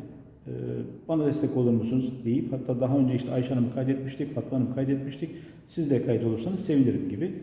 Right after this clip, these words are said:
müracaat edebiliriz. Evet arkadaşlar, ikinci aşama bitti. Geldik üçüncü aşama. Kişi kayıt oldu sitemize.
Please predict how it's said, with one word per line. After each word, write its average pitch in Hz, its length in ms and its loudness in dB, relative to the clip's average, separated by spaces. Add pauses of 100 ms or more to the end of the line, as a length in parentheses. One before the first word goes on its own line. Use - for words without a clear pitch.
(280)
müracaat 117 360 2
edebiliriz. 92 380 -8 (1900)
Evet 160 200 4
arkadaşlar, 123 360 4
ikinci 156 380 2
aşama 147 340 4
bitti. 123 380 0 (500)
Geldik 127 300 2 (100)
üçüncü 127 220 2
aşama. 110 180 -2
Kişi 175 240 -2
kayıt 139 280 4
oldu 113 360 4 (640)
sitemize. 107 520 -2